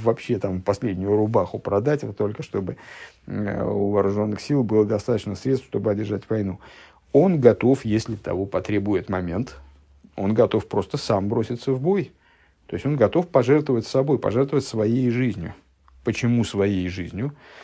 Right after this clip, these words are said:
«Гумицад шойреш мидас анецах шем, шем мушраш бе эцем анефеш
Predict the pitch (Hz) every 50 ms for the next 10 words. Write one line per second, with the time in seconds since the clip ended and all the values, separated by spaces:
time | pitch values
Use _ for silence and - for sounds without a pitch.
0 | - - _ - - 104 107 107 104 101 104 - - 185 220 - 117 - - 151
1 | 160 190 220 214 170 - 135 123 131 147 156 143 - - 131 120 117 117 107 101
2 | - - 147 143 - - 127 117 113 110 104 104 - - - 127 120 120 120 117
3 | 110 - - - 117 120 120 127 143 147 - 131 123 120 - - 143 131 123 -
4 | - 160 151 131 117 113 113 107 101 95 - 135 143 - -